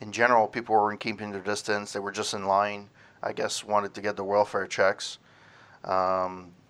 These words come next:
so it really depends. You can still go for a walk. I mean, I still walk my dog every day. I stay away at, like, I s-, walk in the street a lot of times because there's no cars.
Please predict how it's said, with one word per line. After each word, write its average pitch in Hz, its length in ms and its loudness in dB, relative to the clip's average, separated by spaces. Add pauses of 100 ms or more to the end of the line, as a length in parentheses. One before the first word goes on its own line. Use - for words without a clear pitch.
so 107 260 4
it 110 140 -2
really 127 240 2
depends. 110 360 0
You 127 60 -4
can 160 140 2
still 190 200 2
go 127 180 4
for 107 260 4
a 92 80 0
walk. 98 500 4
I 95 60 -12
mean, 107 160 -8
I 107 60 -4
still 117 260 2
walk 107 240 10
my 104 120 -4
dog 104 300 6
every 101 240 -4
day. 101 300 -8 (340)
I 107 60 -2
stay 110 220 -2
away 107 380 2
at, 107 140 0
like, 113 240 4
I 113 80 6
s-, - 180 -2
walk 107 340 6
in 107 80 -6
the 107 60 -6
street 113 360 -6 (340)
a 104 60 -4
lot 101 180 6
of 104 80 0
times 135 380 4
because 110 220 -6
there's 104 140 -2
no 110 100 2
cars. 92 460 2